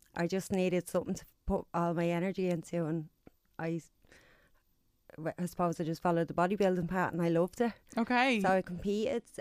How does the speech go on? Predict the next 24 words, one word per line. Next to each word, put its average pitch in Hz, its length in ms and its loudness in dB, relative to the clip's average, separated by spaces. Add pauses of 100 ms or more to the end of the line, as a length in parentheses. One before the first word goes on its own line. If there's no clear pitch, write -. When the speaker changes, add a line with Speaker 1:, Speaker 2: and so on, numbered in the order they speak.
Speaker 1:
um, 175 600 -2 (560)
I 185 60 -8
think 208 240 -6
it - 20 0
was 185 220 -2
four 196 320 4
times, 220 720 0 (560)
and 180 180 4
I 180 40 4
had 185 200 4
a 180 60 4
bad 180 260 4
spinal 208 460 4
injury. 226 480 2 (500)
Speaker 2:
Oh 370 100 6
my 349 100 4
Speaker 1:
Yeah. 190 40 0
Speaker 2:
God. 220 540 2 (640)
Speaker 1:
Yeah, 175 320 -6
so 170 200 -6
I 185 40 -2
had 202 180 -4
a 208 60 -4
break, 175 340 0